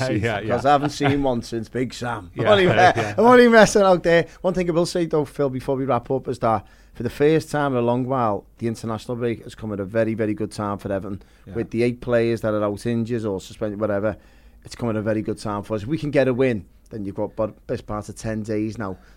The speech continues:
Speaker 1: to get your Gomez back, to get your Jesse Gaze back. Do you know what I mean? To get all these Yerry Mina, they'll, they should be arguably
Speaker 2: Mm.
Speaker 1: right up to the pace of things.
Speaker 2: Uh,
Speaker 1: So
Speaker 2: then,
Speaker 1: it's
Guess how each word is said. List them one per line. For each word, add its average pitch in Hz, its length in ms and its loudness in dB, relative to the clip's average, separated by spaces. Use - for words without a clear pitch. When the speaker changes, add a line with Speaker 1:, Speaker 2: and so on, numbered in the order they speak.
Speaker 1:
to - 100 -16
get 110 160 -6
your 117 140 -6
Gomez 101 400 -6
back, 92 240 -10
to - 120 -14
get 101 120 -10
your 127 80 -10
Jesse 107 260 -12
Gaze 95 320 -8
back. 92 220 -14
Do - 80 -10
you 104 60 -6
know 104 40 -8
what 107 60 -8
I 107 40 -6
mean? 110 120 -6
To - 120 -12
get 110 120 -4
all 110 120 -2
these 110 180 -8
Yerry 117 300 -2
Mina, 117 380 -4
they'll, 123 200 0
they 127 220 0
should 127 400 -4
be 123 140 0
arguably 110 500 -4
Speaker 2:
Mm. 92 80 -14
Speaker 1:
right 110 260 -6
up 104 100 -10
to - 100 -14
the 104 80 -8
pace 107 280 -6
of 110 80 -12
things. 107 180 -10
Speaker 2:
Uh, - 20 -12
Speaker 1:
So 107 120 -8
Speaker 2:
then, 117 100 -2
Speaker 1:
it's 113 80 -10